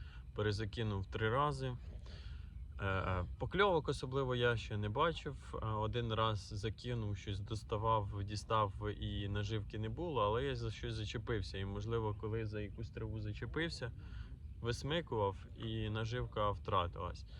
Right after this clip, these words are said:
Е, закинув оце третій раз, е, дивимося, е, чуть-чуть, чуть-чуть ближче кинув, буквально там на півтора метра. Не прям, знаєте, що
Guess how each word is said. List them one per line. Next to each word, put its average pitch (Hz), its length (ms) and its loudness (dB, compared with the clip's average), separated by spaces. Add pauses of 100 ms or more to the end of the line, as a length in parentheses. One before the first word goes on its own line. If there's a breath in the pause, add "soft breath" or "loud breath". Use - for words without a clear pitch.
(320 soft breath)
Е, 90 200 0
закинув 117 420 0
оце 107 180 -2
третій 113 360 0
раз, 160 520 -2
е, 98 320 0
дивимося, 110 800 -2 (440 soft breath)
е, 92 180 0
чуть-чуть, 120 540 -4
чуть-чуть 123 340 -4
ближче 117 400 0
кинув, 139 340 -2
буквально 101 460 4
там 98 280 0
на 98 140 0
півтора 104 400 0
метра. 107 380 0
Не 101 120 0
прям, 147 280 4
знаєте, 104 420 0
що 104 200 -2